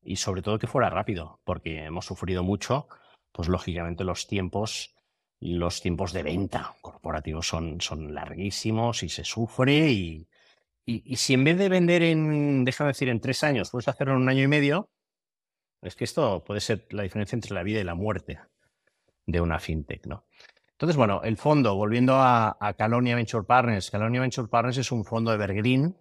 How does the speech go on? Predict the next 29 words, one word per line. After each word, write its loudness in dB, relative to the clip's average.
o -8
sea, -2
no -4
es -10
un -4
fondo -4
cerrado -4
en -10
cuanto -2
a -4
capacidad 0
financiera, -2
es -6
un -4
fondo -6
que -4
va 2
invirtiendo -2
y -4
reinvirtiendo 0
distribuciones, -8
¿vale? -6
Es -6
decir, -6
no 2
es -4
un -4
fondo -2
que, -4